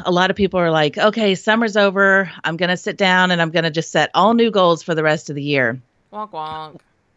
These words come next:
Speaker 1: Right. Really, you should take some time to, um, evaluate the goals that you set earlier in the year, right?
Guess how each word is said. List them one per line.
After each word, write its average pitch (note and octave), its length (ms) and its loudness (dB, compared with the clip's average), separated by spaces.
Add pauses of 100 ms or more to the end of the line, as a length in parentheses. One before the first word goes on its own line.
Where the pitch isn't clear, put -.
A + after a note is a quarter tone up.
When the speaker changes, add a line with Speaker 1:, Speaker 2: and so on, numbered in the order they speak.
(220)
Speaker 1:
Right. D#3 600 -2 (440)
Really, F#3+ 600 2 (560)
you G3 140 0
should C4 240 -2
take B3 240 0
some G#3+ 220 -4
time G3+ 340 0
to, F3 420 0
um, D#3 360 -2
evaluate F#3 760 2
the E3+ 80 -4
goals E3+ 300 0
that E3 140 -2
you D#3+ 80 -2
set E3 280 0
earlier E3+ 460 4
in E3+ 140 0
the D3+ 80 -2
year, D#3 280 2
right? C3+ 400 0